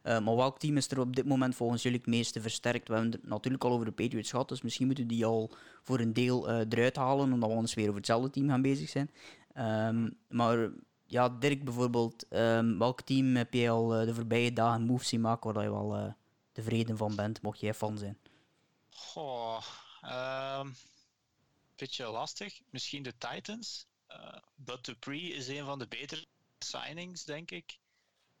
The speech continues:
Speaker 2: eh, van deze free agency. Die, dat is echt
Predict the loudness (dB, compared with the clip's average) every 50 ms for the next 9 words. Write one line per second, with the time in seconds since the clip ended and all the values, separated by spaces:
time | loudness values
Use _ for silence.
0 | _ _ -18 -14 -12 -10 -8 -8 -8 -8 -8 -8 -10 -10 -12 -12 -10 -8 -8 -8
1 | -8 -8 -8 -8 -6 -6 -8 -8 -8 -8 -8 -10 -10 -8 -10 -10 -10 -8 -8 -8
2 | -8 -8 -8 -8 -10 -10 -12 -16 -16 -12 -10 -8 -8 -8 -8 -10 -10 -12 -12 -10
3 | -10 -8 -10 -10 -12 -14 -18 -20